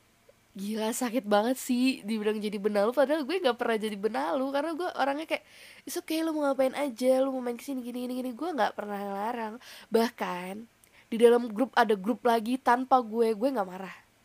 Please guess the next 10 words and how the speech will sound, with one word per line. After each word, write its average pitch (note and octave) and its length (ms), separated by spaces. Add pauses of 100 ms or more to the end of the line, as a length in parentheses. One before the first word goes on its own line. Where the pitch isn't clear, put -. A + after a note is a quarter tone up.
(720)
Itu B3+ 240
bodohnya G#3+ 400
gue. F#3+ 320 (320)
Gue B3+ 160
nggak C4+ 160
mau A#3+ 160
yang A3+ 160
kayak A3+ 160
ribet A3 300 (460)
gitu. G3+ 200